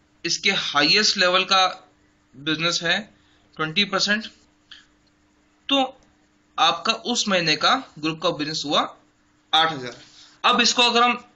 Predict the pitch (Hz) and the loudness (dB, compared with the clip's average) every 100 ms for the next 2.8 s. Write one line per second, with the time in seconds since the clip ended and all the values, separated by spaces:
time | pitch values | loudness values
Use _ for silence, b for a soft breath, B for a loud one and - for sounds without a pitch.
0 | _ 156 147 165 202 214 226 220 214 208 | _ -10 2 4 4 2 -2 0 0 0
1 | 151 160 170 190 175 180 160 202 B B | -2 0 0 2 2 2 2 -2 B B
2 | B _ - 196 151 185 247 | B _ -4 -4 0 2 2